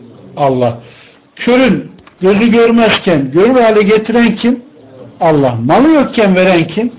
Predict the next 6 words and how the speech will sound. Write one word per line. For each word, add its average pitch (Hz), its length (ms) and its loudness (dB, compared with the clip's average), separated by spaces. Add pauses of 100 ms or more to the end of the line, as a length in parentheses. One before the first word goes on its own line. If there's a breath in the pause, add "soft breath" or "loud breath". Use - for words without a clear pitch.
(520)
Yine 175 220 0
Allah. 117 340 -4 (500 soft breath)
Ve 226 240 2 (120)
hadis 190 260 -2 (140)
devam 175 340 2
ediyor. 147 300 -2